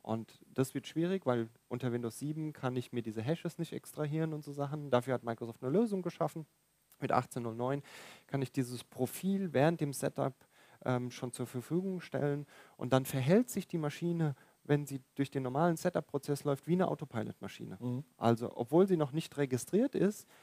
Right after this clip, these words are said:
Speaker 1: sehe ich dieselbe Experience von Autopilot und habe wenig dieser Dialoge und kann einfach durchklicken.
Speaker 2: Mhm.
Speaker 1: Das ist wunderbar, weil bleibt alles gleich, vereinfacht für den User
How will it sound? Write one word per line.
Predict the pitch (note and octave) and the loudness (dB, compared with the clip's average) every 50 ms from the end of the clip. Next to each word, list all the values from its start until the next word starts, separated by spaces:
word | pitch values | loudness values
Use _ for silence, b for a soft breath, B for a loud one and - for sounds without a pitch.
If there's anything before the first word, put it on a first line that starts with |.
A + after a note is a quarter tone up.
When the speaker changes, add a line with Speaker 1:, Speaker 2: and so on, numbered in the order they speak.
| b b b | b b b
Speaker 1:
sehe | b - - - C#3 D3+ F3+ | b -6 0 2 2 4 2
ich | F#3+ - - | 2 0 -4
dieselbe | - D3 B2+ - C#3+ D#3+ F3+ F#3 E3+ | -6 -4 0 4 4 4 4 4 2
Experience | D#3 D3 - - _ D#3+ D#3 D3+ D3+ D3+ D3+ | 0 0 -4 -6 _ -2 0 0 0 -2 -4
von | - - C3 A2+ | -6 -8 -6 -4
Autopilot | G2+ C3+ C#3 - D3+ - - C3+ C3 C3 B2+ | -2 -2 -2 -2 -4 -2 2 2 2 2 2
und | A#2+ A#2+ | 0 -2
habe | A#2 - - | -4 -2 2
wenig | - B2 C3 C#3 D3 C3+ - - | 2 2 4 4 2 -2 -2 -4
dieser | - B2+ A#2+ B2 A#2 | -4 0 2 2 2
Dialoge | A#2+ A#2 A2 A2 A2 A#2+ C3 C3 B2+ | 4 2 2 2 2 0 -2 -2 -2
und | A#2+ A2+ | -4 -4
kann | - A#2+ - | -6 -6 -6
einfach | G#2 G#2+ - - A2 | -6 -8 -8 -10 -12
durchklicken. | - - - - - - - F#2+ - _ _ _ B B | -10 -10 -10 -10 -12 -10 -10 -10 -10 _ _ _ B B
Speaker 2:
Mhm. | A2+ A#2 A#2 B2+ B - | -8 -8 -6 -8 B -4
Speaker 1:
Das | - A#2+ A#2 | -2 -2 -2
ist | B2+ A#2+ B2 | -2 0 0
wunderbar, | C3+ C3+ C3 B2 A2+ B2+ C3+ E3 G3+ G#3+ | 2 4 4 4 6 6 4 4 4 4
weil | F#3+ C3+ B2+ B2 A#2+ - - _ _ _ - _ | 4 4 2 2 -2 -6 -10 _ _ _ -12 _
bleibt | - B2 A#2+ A#2 - | 8 8 8 8 6
alles | - A#2 A#2 A2+ - | 4 2 2 0 0
gleich, | - E3+ F#3+ G3 F#3+ F#3 | 2 4 6 6 4 2
vereinfacht | - - D3 G2 C#3 D#3 - - D3+ - - | 0 0 2 2 2 2 0 -2 -6 -4 -4
für | - | -4
den | B2 B2 A#2+ C3 | -2 -2 -2 -2
User | D#3+ G3 G#3+ G#3 A3 A3+ A3+ | -2 -2 0 2 2 0 0